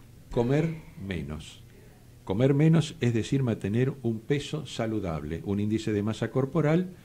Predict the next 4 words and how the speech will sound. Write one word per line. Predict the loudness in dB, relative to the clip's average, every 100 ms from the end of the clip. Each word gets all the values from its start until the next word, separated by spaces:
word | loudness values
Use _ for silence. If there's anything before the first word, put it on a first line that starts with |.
| -20 -20 -8
entre | -6 -4 -2 -2 -4 -16 -20 -12
veinte | -4 0 2 2 0
y |
veinticinco. | 0 -2 -4 -8 -8 -8 -10 -12